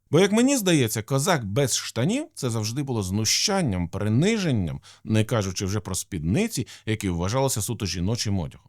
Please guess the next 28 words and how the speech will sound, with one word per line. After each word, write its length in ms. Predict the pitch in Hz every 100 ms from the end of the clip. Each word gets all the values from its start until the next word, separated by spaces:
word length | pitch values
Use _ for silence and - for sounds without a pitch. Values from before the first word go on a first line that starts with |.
| -
Таким 300 | 214 214 165
чином, 320 | - 85 82
кілти, 540 | - 220 214 - 120 110
спідниці 640 | - 208 143 127 117 107
та 120 | -
сорочки 480 | - 123 127 - 87
без 340 | 78 123 -
штанів 400 | - - 170 214
ми 140 | 127 113
відкидаємо. 500 | 113 - 87 - - -
Наступними 500 | 151 - 277 208 170
йдуть 160 | 160
шоси. 440 | - 185 151 - -
Ви 160 | - 165
зустрічали 500 | 196 - - 269 254
колись 300 | 240 214 202
згадку 440 | 127 175 175 151
про 160 | 131 127
них 200 | 131 117
у 60 |
літературі? 500 | 113 107 104 92 - _
Скажу 300 | - 170 170
чесно, 360 | - 87 73 92
я 200 | 147 214
довідався, 500 | 170 135 120 95 101
що 200 | - 104
воно 200 | 92 87
таке, 320 | 143 143